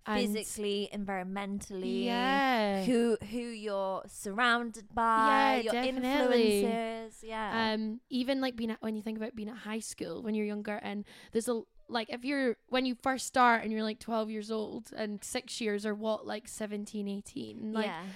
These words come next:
Speaker 1: that's such a big
Speaker 2: Such a big,
Speaker 1: jump of,
Speaker 2: such
Speaker 1: of
Speaker 2: a big
Speaker 1: age, and you
Speaker 2: jump,
Speaker 1: think,
Speaker 2: yeah.
Speaker 1: "Oh gosh, I'm really embarrassed because a lot of people here that are older than me," or,
Speaker 2: Mm.
Speaker 1: "Oh, what if people think this of me?" Definitely always have kind of back of my head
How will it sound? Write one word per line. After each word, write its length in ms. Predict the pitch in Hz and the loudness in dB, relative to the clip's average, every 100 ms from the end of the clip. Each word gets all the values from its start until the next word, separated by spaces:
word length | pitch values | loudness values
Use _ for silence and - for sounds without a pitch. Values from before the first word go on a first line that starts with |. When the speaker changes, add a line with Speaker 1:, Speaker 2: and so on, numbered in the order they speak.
| - | -10
Speaker 1:
that's 200 | 202 - | -10 -8
such 280 | - 220 - | -8 -10 -8
a 60 | 220 | -4
big 180 | 220 208 | -4 -4
Speaker 2:
Such 140 | 277 | 0
a 40 | 302 | 4
big, 80 | 277 | 8
Speaker 1:
jump 520 | 320 392 349 269 240 | 8 8 8 6 4
of, 60 | |
Speaker 2:
such 120 | 254 226 | 2 6
Speaker 1:
of 200 | 233 226 | 4 4
Speaker 2:
a 20 | |
big 40 | 233 | 0
Speaker 1:
age, 220 | 254 262 240 | 0 0 0
and 100 | 233 | 0
you 60 | |
Speaker 2:
jump, 100 | 226 | 0
Speaker 1:
think, 240 | 233 214 208 | -2 -4 -2
Speaker 2:
yeah. 180 | 220 175 | -2 2
Speaker 1:
"Oh 20 | |
gosh, 260 | 226 220 202 - - - | 4 2 0 -14 -12 -4
I'm 140 | 208 | 0
really 200 | 214 214 | 2 2
embarrassed 560 | 214 208 214 202 196 - | 2 2 2 2 -2 -6
because 260 | 202 208 | -6 -4
a 100 | 208 | -4
lot 220 | 208 220 226 | -2 -4 -4
of 40 | |
people 220 | 226 220 | -6 -6
here 220 | 220 240 | -6 -6
that 80 | 240 | -8
are 100 | 269 | -8
older 300 | 285 240 233 | -4 -4 -4
than 180 | 226 226 | -4 -4
me," 320 | 226 220 220 | -4 -4 -4
or, 300 | 208 220 214 - | -4 -4 -6 -6
Speaker 2:
Mm. 460 | 226 226 233 220 208 | -4 -2 -2 -2 -2
Speaker 1:
"Oh, 140 | 208 220 | 0 0
what 160 | 233 | -2
if 60 | 220 | -6
people 240 | 226 220 | -6 -8
think 260 | 208 226 226 | -8 -10 -8
this 200 | 226 - | -10 -8
of 160 | 220 220 | -10 -6
me?" 420 | 220 214 214 214 220 | -4 -2 -2 -4 2
Definitely 540 | 370 403 359 294 277 | 4 6 4 4 4
always 280 | 262 254 254 | 4 4 0
have 340 | 226 254 254 - | 2 4 4 0
kind 240 | 240 240 | -2 0
of 160 | 233 208 | 0 0
back 220 | 233 233 | -2 -2
of 60 | |
my 80 | 233 | -10
head 440 | 202 226 226 220 | -6 -4 -4 -4